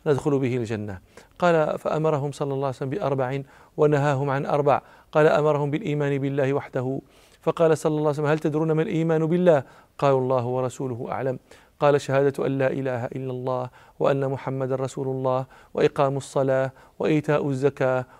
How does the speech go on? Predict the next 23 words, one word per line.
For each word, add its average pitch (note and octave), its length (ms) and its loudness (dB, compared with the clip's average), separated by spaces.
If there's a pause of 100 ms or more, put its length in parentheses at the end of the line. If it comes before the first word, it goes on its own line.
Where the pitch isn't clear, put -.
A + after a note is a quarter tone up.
وصوم D3+ 360 2
رمضان، C#3 560 0 (260)
وأن D#3+ 260 4
تؤدوا C#3+ 420 2
خمس C#3+ 340 -2
من C3 160 -2
المغنم." A2+ 400 -4 (420)
ولم D#3 200 6
يذكر E3 280 2
لهم E3 200 2
صلى D#3 180 0
الله D3 120 0
عليه C#3 80 0
وسلم C#3 160 -2
الحج C3+ 360 -2
في C3+ 260 -4 (240)
هذا C3+ 180 2
الحديث C3+ 340 -2
لأنه E3 440 0 (320)
لم D3 140 4
يكن C#3 220 0
فرض A#2+ 420 -2
بعد. F#2 220 -6